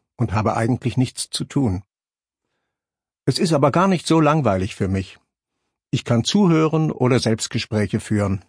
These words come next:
Manchmal kommt auch jemand vorbei und unterhält sich mit mir.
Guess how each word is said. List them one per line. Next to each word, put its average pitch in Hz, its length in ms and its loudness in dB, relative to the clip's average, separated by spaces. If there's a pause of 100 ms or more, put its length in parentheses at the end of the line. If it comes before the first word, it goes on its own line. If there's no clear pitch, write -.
(1300)
Manchmal 127 340 2
kommt 120 220 2
auch 104 80 0
jemand 110 280 0
vorbei 139 500 2
und 139 120 0
unterhält 110 460 0
sich - 200 -6
mit - 180 -6
mir. 87 200 -2